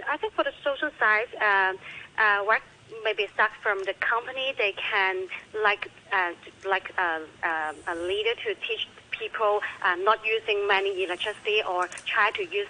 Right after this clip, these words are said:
some renewable energy, maybe just like, uh, for, for old saying that, "Oh, when you go out and you need to switch off the light and you need to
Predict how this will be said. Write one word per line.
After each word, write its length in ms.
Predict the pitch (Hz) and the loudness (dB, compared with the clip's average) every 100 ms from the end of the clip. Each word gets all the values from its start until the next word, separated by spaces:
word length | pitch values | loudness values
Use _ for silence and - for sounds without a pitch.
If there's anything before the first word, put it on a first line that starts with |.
| - | 0
some 340 | 202 190 190 180 - - - - - | 0 0 -4 -8 -14 -20 -20 -16 -4
renewable 580 | 196 190 202 214 220 214 | -2 2 4 4 2 0
energy, 480 | 196 208 202 208 208 - - | 0 -2 -2 0 0 -2 -6
maybe 360 | 208 185 185 180 | -2 0 0 0
just 160 | 202 - | -2 0
like, 200 | 202 196 - - - - - | 0 0 -4 -16 -20 -8 0
uh, 140 | 190 170 - - | 0 0 -6 -2
for, 100 | 233 | 0
for 280 | - 220 | 4 6
old 160 | 220 214 | 6 2
saying 200 | 214 202 208 | 2 2 4
that, 140 | 196 - | 4 4
"Oh, 220 | 240 214 | 4 4
when 180 | 214 208 | 4 2
you 80 | 208 | 4
go 200 | 220 220 | 4 6
out 340 | 220 220 226 | 6 6 4
and 140 | 208 190 | -2 -2
you 280 | 190 190 | -2 0
need 140 | 196 208 | 0 -2
to 100 | 202 | -6
switch 280 | - 202 - | -2 -2 0
off 200 | 202 - | 0 0
the 60 | 185 | 2
light 400 | 190 190 190 202 | 6 6 6 2
and 100 | 190 | -4
you 180 | 190 180 | -4 -2
need 140 | 196 | -2
to 100 | 202 | -4